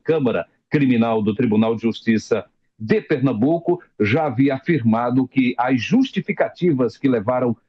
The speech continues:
a juíza Andréa Calado da Cruz a decretar a detenção do cantor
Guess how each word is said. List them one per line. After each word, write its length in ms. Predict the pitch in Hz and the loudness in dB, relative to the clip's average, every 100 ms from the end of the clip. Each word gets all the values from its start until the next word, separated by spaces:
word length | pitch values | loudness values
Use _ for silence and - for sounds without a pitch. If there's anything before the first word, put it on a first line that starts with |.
| - | -4
a 120 | 127 | -2
juíza 420 | 131 135 135 120 123 | 2 2 2 0 -2
Andréa 320 | 104 123 120 | -2 -2 -2
Calado 480 | - 107 113 110 107 | -4 -2 -2 -2 -2
da 160 | 107 | -2
Cruz 320 | - 117 113 | 0 0 0
a 80 | 113 | -2
decretar 760 | 92 107 233 - 156 - 127 117 | -4 -2 -2 -2 -4 -2 -2 -2
a 60 | |
detenção 720 | 104 120 110 113 - 127 110 104 _ _ - | -2 -4 -2 -4 -2 -2 0 -2 _ _ -4
do 200 | 107 147 | 0 0
cantor 480 | 165 151 135 135 | 2 0 0 -2